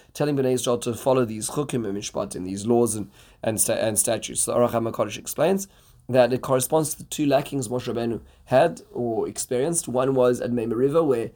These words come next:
he bu-, uh, he hit the rock as opposed to speaking to the rock, and the other one was that he forgot the law of w-, what happens when a, w-, w-, um, in the situation of Zimri and Cosby, when an, a Jew and a non-Jew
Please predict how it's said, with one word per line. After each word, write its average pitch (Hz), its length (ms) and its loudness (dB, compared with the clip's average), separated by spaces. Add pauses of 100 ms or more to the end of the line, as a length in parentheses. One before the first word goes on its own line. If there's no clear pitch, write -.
(140)
he 123 180 0
bu-, 110 200 2
uh, 117 200 2
he 113 240 -2
hit 123 200 -2
the 104 100 -6
rock 127 260 0
as 127 100 -6
opposed 104 300 -8
to 104 60 -4
speaking 151 380 -2
to - 80 -4
the 139 60 2
rock, 135 180 2
and 123 80 -2
the 120 40 2
other 123 100 2
one 117 120 0
was 120 140 -2
that 107 100 -4
he 117 60 -6
forgot 120 500 -6 (320)
the 123 80 -4
law 135 460 4
of 117 160 -2
w-, 120 340 -4
what 123 180 0
happens 135 300 -2
when 120 240 -4 (300)
a, 120 340 4
w-, 123 180 0
w-, 120 220 0
um, 120 180 0
in 123 140 -2
the 113 80 -4
situation 123 460 -2
of 110 100 -4
Zimri 123 300 2
and 104 100 -4
Cosby, 120 400 0 (240)
when 113 160 -4
an, 113 280 -2
a 110 240 -2
Jew 123 200 2
and 135 80 6
a 127 40 4
non-Jew 123 500 0